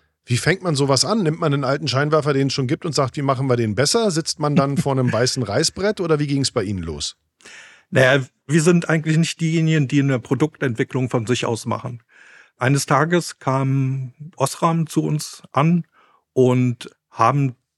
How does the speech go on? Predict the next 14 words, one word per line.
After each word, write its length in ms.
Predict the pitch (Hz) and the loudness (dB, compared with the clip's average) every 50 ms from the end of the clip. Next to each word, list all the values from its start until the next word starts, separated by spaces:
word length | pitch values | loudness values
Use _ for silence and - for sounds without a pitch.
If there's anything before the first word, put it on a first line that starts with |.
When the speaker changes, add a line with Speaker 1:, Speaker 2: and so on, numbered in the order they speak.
| _ _ _ _ _ _ | _ _ _ _ _ _
Speaker 2:
ja, 260 | - 123 113 131 131 - _ - | -2 0 0 0 0 -4 _ -6
die 60 | 127 | -2
Motivation, 680 | 117 123 143 - 123 127 - - - - 135 147 160 170 | 0 0 0 0 0 0 0 0 -2 0 0 2 2 2
die 100 | 147 156 | 0 -2
sie 200 | 131 - 135 123 | -2 -2 0 0
hatten, 440 | 123 135 - - 139 123 120 117 120 - _ _ _ - | 0 -2 -4 -4 -4 -2 -4 -4 -8 -12 _ _ _ -6
einen 120 | 139 120 | -6 -4
Scheinwerfer, 540 | - - 123 131 143 143 160 143 139 - 147 | -2 0 0 0 2 2 0 0 0 0 -2
einen 120 | 143 131 | -2 0
neuen 280 | 110 110 123 135 139 131 | 0 0 2 2 0 -2
zu 140 | - - 127 | -2 -2 -2
entwickeln, 580 | 117 107 - 139 139 - - 156 151 143 139 - _ _ _ | -2 -2 -2 -2 -2 0 0 -2 0 -2 -4 -6 _ _ _
uns 220 | - 135 117 - | -2 -2 -2 -2
vorgestellt. 720 | - 117 117 117 120 120 - - 107 104 110 110 107 - | 0 0 0 2 0 -2 -4 -6 -6 -6 -6 -8 -10 -14